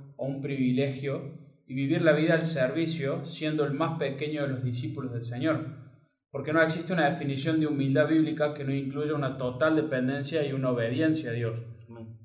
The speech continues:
Speaker 1: Cuando, cuando pensamos en, en una persona orgullosa, estás pensando en una persona que todo el tiempo quiere hacer lo, lo propio, que sabe, que cree saber cómo hacer las cosas, y, y una humildad en el concepto bíblico es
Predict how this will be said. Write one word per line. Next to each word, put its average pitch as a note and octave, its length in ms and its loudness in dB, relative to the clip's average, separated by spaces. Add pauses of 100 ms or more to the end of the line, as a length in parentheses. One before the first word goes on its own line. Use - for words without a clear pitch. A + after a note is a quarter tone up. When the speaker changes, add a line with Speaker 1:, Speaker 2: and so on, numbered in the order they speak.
(140)
Speaker 1:
Cuando, C3 500 2
cuando C3 220 -2
pensamos C#3 500 0
en, B2+ 240 4
en C3 120 0
una C#3 180 -2
persona C3+ 320 -4
orgullosa, C3+ 960 0
estás - 180 -12
pensando C#3+ 320 -4
en C#3+ 60 -2
una C3+ 100 -2
persona C#3+ 480 -2
que C3 360 -6
todo C#3+ 200 2
el C3 60 -4
tiempo C#3 480 -2
quiere C3+ 180 -2
hacer C3 280 -4
lo, B2 320 -4
lo B2 160 -8
propio, D3+ 380 2
que A#2+ 120 -6
sabe, D3+ 540 4
que C#3 160 -6
cree E3+ 220 4
saber D#3+ 440 2
cómo C3 280 -2
hacer C3+ 220 -2
las C3+ 160 -4
cosas, C#3+ 480 -2 (500)
y, C3 380 2 (720)
y C#3+ 80 -8
una D#3+ 160 4
humildad C#3+ 380 6
en D#3+ 120 6
el - 40 2
concepto C3+ 420 0
bíblico D#3+ 560 2
es - 80 -2